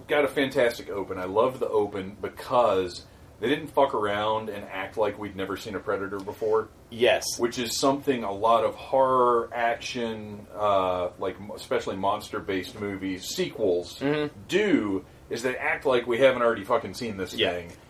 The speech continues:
Speaker 1: and they hide it for the first half hour of the movie.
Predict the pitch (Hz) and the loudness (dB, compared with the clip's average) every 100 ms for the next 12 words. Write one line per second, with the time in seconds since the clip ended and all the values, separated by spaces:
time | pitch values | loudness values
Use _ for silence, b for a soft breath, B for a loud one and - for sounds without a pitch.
0 | - 113 110 - 143 139 110 104 - - | -8 -4 -2 0 0 2 2 -2 -4 -20
1 | - 120 107 131 113 - 113 120 104 98 | -14 -10 -2 0 0 0 2 4 4 4
2 | 90 92 87 | 0 -4 -6